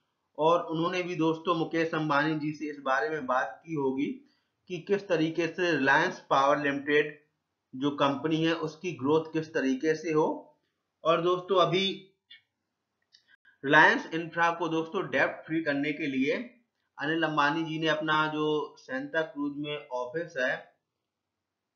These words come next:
उसको दोस्तों sell किया है Yes Bank को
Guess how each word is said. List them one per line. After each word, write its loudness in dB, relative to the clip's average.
उसको -2
दोस्तों -4
sell 2
किया 0
है 4
Yes 0
Bank -2
को -4